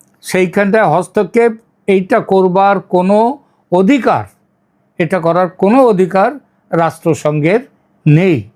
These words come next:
সুতরাং এই যে বলা হচ্ছে যে, আহ, মোহাম্মদ ইউনূসকে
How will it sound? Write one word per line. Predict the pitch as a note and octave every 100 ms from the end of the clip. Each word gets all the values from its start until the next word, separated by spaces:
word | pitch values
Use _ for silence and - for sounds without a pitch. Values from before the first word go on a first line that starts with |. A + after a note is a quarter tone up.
| _ _ _ _ _
সুতরাং | G#3 F#3+ A3 A3+
এই | G#3 G#3 F#3
যে | A3+
বলা | F3+ E3 F3+ G#3+
হচ্ছে | G#3 A#3 - G#3 E3 C#3 - _ _ _ _ _
যে, | D3 F3+ F#3 F3 E3 D#3 D3 C3+
আহ, | E3 D3 C#3+ C#3 C3+ - _ - _ F3 E3 C#3+ - -
মোহাম্মদ | D3 F3 G3+ G#3+ F#3+
ইউনূসকে | G3 G#3 A3 G#3+ - A3+ F#3